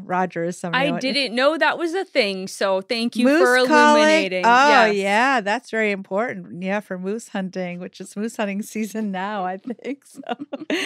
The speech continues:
Speaker 1: oh, it's so funny. For a Franklin County girl, I'm surprised.
Speaker 2: I knew about the turkey calling, but I
Speaker 1: Oh,
Speaker 2: didn't
Speaker 1: yeah.
Speaker 2: know about the moose calling.
Speaker 1: Oh,
Speaker 2: I, I
Speaker 1: yeah.
Speaker 2: didn't know.
Speaker 1: Yep.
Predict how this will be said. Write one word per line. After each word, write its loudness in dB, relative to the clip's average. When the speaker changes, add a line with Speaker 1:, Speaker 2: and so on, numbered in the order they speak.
Speaker 1:
oh, 0
it's -12
so -6
funny. -8
For -2
a 0
Franklin 2
County 4
girl, 6
I'm 4
surprised. 4
Speaker 2:
I 4
knew 0
about 0
the -4
turkey 2
calling, 2
but 2
I 6
Speaker 1:
Oh, 2
Speaker 2:
didn't 2
Speaker 1:
yeah. 4
Speaker 2:
know 4
about 2
the -2
moose -4
calling. -4
Speaker 1:
Oh, 0
Speaker 2:
I, 0
I 0
Speaker 1:
yeah. -2
Speaker 2:
didn't -6
know. -6
Speaker 1:
Yep. -6